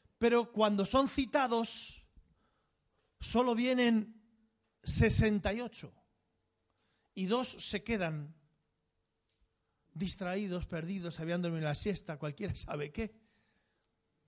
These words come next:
Y el caso es que aquí se ve en Números once veintinueve que están todos profetizando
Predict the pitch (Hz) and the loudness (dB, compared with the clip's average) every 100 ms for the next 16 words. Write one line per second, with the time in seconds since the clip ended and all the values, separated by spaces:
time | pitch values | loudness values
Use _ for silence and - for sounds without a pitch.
0 | _ _ _ 175 170 254 - 262 - 220 | _ _ _ 0 0 2 0 0 -2 -2
1 | 196 170 254 - 208 226 269 - 175 165 | -2 -4 -4 -2 0 0 -4 -2 0 0
2 | 160 175 247 247 190 - 226 254 196 214 | -2 2 4 4 2 2 0 2 0 -2
3 | 262 240 202 185 196 185 - - - 220 | -2 0 0 2 0 -4 -14 -14 2 4
4 | 226 208 - 302 - 302 302 - - 247 | 6 2 2 2 6 8 8 8 10 10
5 | 226 220 208 - 311 269 214 247 - - | 10 6 6 8 10 10 6 6 2 -14